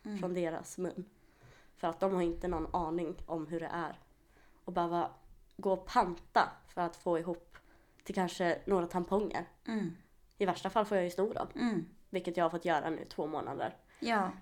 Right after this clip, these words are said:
Speaker 2: För jag blöder ju extremt mycket på grund av all stress. Och det är ju inte lite man blöder heller. Så.
Speaker 1: Nej, det har jag ju också råkat ut för, så jag vet ju hur
Speaker 2: Ja.
Speaker 1: vidrigt det är.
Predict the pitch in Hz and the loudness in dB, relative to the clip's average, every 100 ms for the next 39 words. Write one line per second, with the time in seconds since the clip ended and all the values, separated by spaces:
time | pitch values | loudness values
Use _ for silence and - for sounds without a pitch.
0 | - 202 175 196 180 170 180 175 - 165 | -4 0 2 6 6 8 4 2 0 0
1 | - 165 - 180 175 175 165 151 156 165 | 2 -2 0 -4 -2 -2 2 2 2 0
2 | - - - 180 170 - - - - 180 | -2 -8 -6 -4 -4 -8 -12 -14 -8 0
3 | 170 170 175 190 175 - 185 151 160 - | 2 2 2 2 2 0 -2 0 -2 -6
4 | - 180 185 - - - - - - - | -4 -4 -4 -4 -8 -8 -20 -20 -20 -20
5 | - - - - - 170 147 143 170 - | -20 -20 -20 -20 -8 -6 -2 -4 -6 -18
6 | - - 226 214 208 202 208 202 185 180 | -18 0 2 2 0 0 2 2 2 0
7 | 180 185 - 185 185 185 170 - 170 170 | -2 -6 -6 -8 -6 -6 -8 -6 -8 -6
8 | 185 175 175 - 180 175 180 156 160 214 | -6 -4 -6 -8 -8 -6 -4 -4 -2 2
9 | 196 185 170 180 - 180 202 156 | 2 2 0 -6 -4 -4 -2 -4